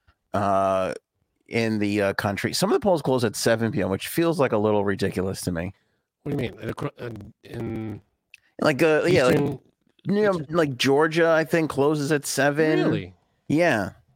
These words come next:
Speaker 1: I don't know what it is.
Speaker 2: Can we all at least get on the same page with that?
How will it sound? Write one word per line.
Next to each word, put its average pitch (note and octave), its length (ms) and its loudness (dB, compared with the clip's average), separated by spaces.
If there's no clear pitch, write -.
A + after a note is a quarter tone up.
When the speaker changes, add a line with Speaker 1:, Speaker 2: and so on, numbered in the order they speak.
Speaker 1:
I C3+ 120 0
don't D#3+ 140 2
know D3 100 2
what C3 140 4
it C3 120 2
is. G#2+ 540 -4
Speaker 2:
Can G#3+ 140 -10
we B3 80 -6
all A#3 260 0
at D#3+ 80 -6
least D3 380 -2
get D3 160 0
on C#3+ 80 0
the C#3 80 0
same C3 240 -4
page B2+ 260 -2
with A#2 120 -10
that? A#2 240 -4